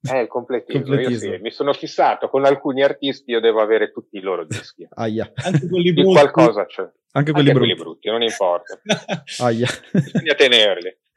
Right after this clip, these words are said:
Speaker 3: Eh,
Speaker 1: Infatti
Speaker 3: Vittorio, Vittorio, cosa hai preso oggi? Ma una roba di musica
Speaker 1: <laughs>
Speaker 3: con Napoli.
Speaker 1: Barocca.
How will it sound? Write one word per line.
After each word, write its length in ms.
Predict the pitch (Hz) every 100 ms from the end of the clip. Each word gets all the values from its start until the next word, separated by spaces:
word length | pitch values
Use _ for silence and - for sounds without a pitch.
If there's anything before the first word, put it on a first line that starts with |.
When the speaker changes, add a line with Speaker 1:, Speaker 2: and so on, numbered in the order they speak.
| _
Speaker 3:
Eh, 140 | 131 143
Speaker 1:
Infatti 540 | 151 160 139 - 156
Speaker 3:
Vittorio, 340 | 151 147 - _ _ _ _
Vittorio, 360 | 208 320 269
cosa 180 | 202 220
hai 80 | 285
preso 340 | 285 226 170
oggi? 400 | 160 139 131 127 - _
Ma 220 | 175 254
una 200 | 208 208
roba 340 | 196 208 214 185
di 180 | 160
musica 400 | 170 202 190 175
Speaker 1:
<laughs> 460 | 190 180 175 170 -
Speaker 3:
con 180 | 180 175 165 160 156 156
Napoli. 240 | 165 170
Speaker 1:
Barocca. 840 | 143 143 131 185 - - 147 147